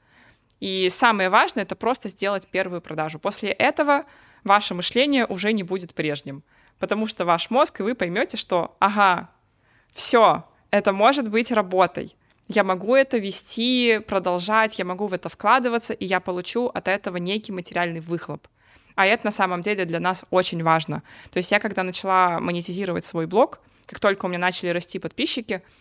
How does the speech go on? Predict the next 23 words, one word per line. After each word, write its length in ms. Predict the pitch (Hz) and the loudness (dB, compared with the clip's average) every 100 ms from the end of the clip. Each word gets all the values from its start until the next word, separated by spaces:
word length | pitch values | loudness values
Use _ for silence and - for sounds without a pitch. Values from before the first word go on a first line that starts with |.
| _ - | _ 0
я 160 | 196 | 0
начала 460 | 214 - 185 190 185 | 0 -2 2 2 2
там 160 | 160 | -4
потихонечку 560 | 165 170 - 190 - 175 | -10 -12 -6 -8 -8 -12
рекламу 360 | - 214 302 311 | -4 0 0 -2
продавать, 520 | 262 247 247 240 - | -2 0 2 2 -2
потом 240 | - 170 | -10 -8
консультации. 800 | - 160 175 254 285 - 240 208 _ _ _ - - - - | -8 -12 -4 0 0 0 -4 -4 _ _ _ -20 -20 -20 -6
И 100 | 214 | -2
все, 320 | - 254 220 | 0 4 4
я 140 | 185 | 2
после 320 | 175 190 - 220 | -2 -4 0 0
этого 260 | 226 185 | 2 -2
так 320 | - 190 226 | 2 2 2
начала 320 | 311 - 254 220 | -2 -2 2 2
сильно 320 | - 202 175 | 2 -2 -4
вкладываться, 840 | - 180 170 160 147 151 - 165 _ _ _ _ _ - | -2 2 2 2 -6 -8 -12 -14 _ _ _ _ _ -10
потому 300 | - 190 202 | -2 0 0
что 200 | - 190 | -2 -4
у 60 | 180 | -4
меня, 440 | 190 196 180 170 - - - | 0 2 4 2 -6 -20 -4
во-первых, 560 | 185 190 220 165 165 - | -2 4 2 2 -4 -6
начало, 600 | 170 214 202 180 160 | -6 -4 2 4 4